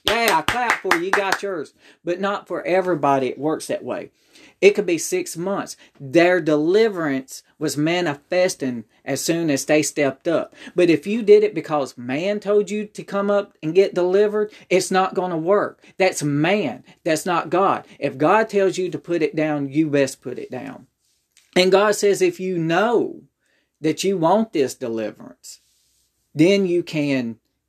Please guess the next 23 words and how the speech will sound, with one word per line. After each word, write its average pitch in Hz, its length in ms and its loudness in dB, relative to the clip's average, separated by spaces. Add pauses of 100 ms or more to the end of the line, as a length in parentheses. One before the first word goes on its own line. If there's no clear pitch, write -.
get 151 240 4
it 104 200 -8 (420)
if 143 240 -4
you 165 180 2
want 147 340 0
it, - 220 -18
and 143 140 -2
He'll 147 220 2
help 143 360 -4
you 127 140 -2
along 123 300 -4
the 117 100 -6
way 113 280 -8
too. 151 440 -6 (1300)
So 147 600 2 (1200)
don't 202 220 4
let 233 400 0
people 170 600 0 (540)
pressure 220 440 2
you 143 360 -2
into 139 440 -2
a 123 60 -2
deliverance, 117 880 -8